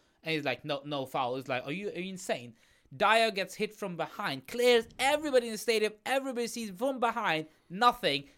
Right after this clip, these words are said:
They get a corner from the, from the counterattack, score from that shit. And then I'm waiting for them to get a red card because he's allowing a rugby game.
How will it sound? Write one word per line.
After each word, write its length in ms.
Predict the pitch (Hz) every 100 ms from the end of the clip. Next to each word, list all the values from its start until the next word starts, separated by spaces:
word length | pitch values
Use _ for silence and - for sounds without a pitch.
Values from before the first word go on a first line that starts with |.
| _
They 180 | 165 233
get 160 | 220 208
a 60 |
corner 400 | 196 233 220 208
from 220 | 180 190 175
the, 220 | 165 -
from 240 | - 170 170
the 100 | 170
counterattack, 640 | 185 180 175 170 139 131
score 340 | - - 214 208
from 160 | 190 165
that 200 | 160 156
shit. 340 | - 123 - _ _ _ _
And 140 | 190 196
then 160 | 233 -
I'm 220 | 233 262
waiting 380 | 202 254 269 247
for 100 | 214
them 180 | 185 180
to 80 | 175
get 140 | 165
a 100 | 156
red 240 | 156 143
card 260 | - 131 107
because 220 | 147 165
he's 240 | 175 208 156
allowing 360 | 175 165 165
a 60 | 147
rugby 340 | 160 151 113 101
game. 280 | 98 101